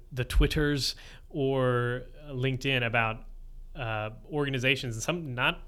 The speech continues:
not small organizations either, you know, large, large chains like physical therapy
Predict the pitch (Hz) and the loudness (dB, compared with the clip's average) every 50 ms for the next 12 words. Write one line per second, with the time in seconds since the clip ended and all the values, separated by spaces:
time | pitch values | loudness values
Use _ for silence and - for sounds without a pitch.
0 | - - 143 131 131 160 233 254 - - 214 240 262 233 160 139 131 127 120 123 | -14 -12 -8 -2 0 0 0 0 0 0 2 2 2 2 2 0 0 0 0 0
1 | 123 117 - 131 120 139 196 185 135 117 110 110 113 113 113 120 113 113 131 147 | 0 0 0 -2 0 0 2 2 2 2 0 -2 -2 -2 -2 -2 0 0 2 2
2 | 160 165 147 127 - - - - - - - - - 131 139 156 175 175 139 - | 2 2 0 0 -4 -4 -6 -8 -8 -8 -6 -2 2 6 6 6 6 6 2 0
3 | - - 147 131 123 117 113 107 104 110 117 110 107 - - 156 139 139 131 131 | 0 2 2 4 2 2 0 -2 -4 -4 -4 -6 -6 -4 -4 -4 -4 -2 -4 -2
4 | 123 143 135 127 - 123 117 | 0 0 0 0 -2 -4 -6